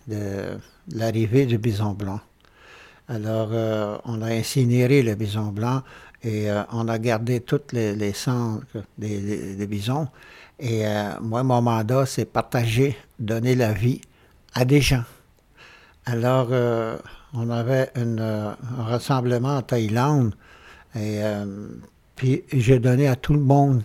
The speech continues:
qui était là, on était à peu près une dizaine, j'ai partagé à tout le monde. Je regardais pas à qui je donnais. C'est mon frère, c'est mes sœurs. Et, euh, alors, j'ai donné un blanc qui, euh, qui venait de, des États-Unis.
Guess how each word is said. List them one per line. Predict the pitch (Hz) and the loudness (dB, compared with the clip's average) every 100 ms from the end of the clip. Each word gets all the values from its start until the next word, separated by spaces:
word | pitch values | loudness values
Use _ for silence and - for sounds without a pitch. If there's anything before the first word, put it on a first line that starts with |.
| - | -2
qui | 123 | -2
était | 110 - 113 | 0 0 0
là, | 135 127 | 0 -2
on | |
était | 113 113 | -4 -2
à | 123 | -2
peu | 120 | -2
près | 107 120 | -2 0
une | 120 | 0
dizaine, | 107 110 117 139 143 - - - | 2 2 2 0 -4 -10 -20 -6
j'ai | 117 | -4
partagé | 113 113 - 120 117 | -2 -4 -2 0 2
à | 127 | 0
tout | - 139 | 0 0
le | |
monde. | 127 117 113 - _ _ 180 | 2 0 -2 -8 _ _ -4
Je | 110 | -2
regardais | 113 117 123 120 | 0 0 0 0
pas | 117 160 135 120 | 2 4 4 2
à | 123 | 0
qui | 156 131 | 4 6
je | 113 | 6
donnais. | 127 147 147 143 - - - - - - | 4 6 6 4 0 -20 -20 -20 -20 -10
C'est | - 113 | -2 0
mon | 120 135 | 2 2
frère, | - 131 135 139 131 | 2 0 2 2 0
c'est | - 110 | -4 -4
mes | 110 120 139 | 0 4 4
sœurs. | - 131 131 131 131 - 254 | 4 2 2 2 -2 -6 -12
Et, | 120 104 101 | -8 -6 -6
euh, | 98 - - - - - - - | -8 -10 -20 -20 -20 -20 -14 -2
alors, | 127 151 | 2 2
j'ai | 135 139 | 6 6
donné | 135 170 202 220 | 8 6 6 6
un | 175 | 6
blanc | 123 110 104 131 - _ - _ | 6 4 2 0 -8 _ -20 _
qui, | - 135 135 | 0 4 6
euh, | 135 127 127 120 | 6 6 4 0
qui | - 131 | 2 2
venait | 120 135 170 | 2 2 4
de, | 151 113 | 4 4
des | 104 107 | 2 2
États-Unis. | 160 - 156 117 107 95 85 | 2 6 6 8 4 2 -4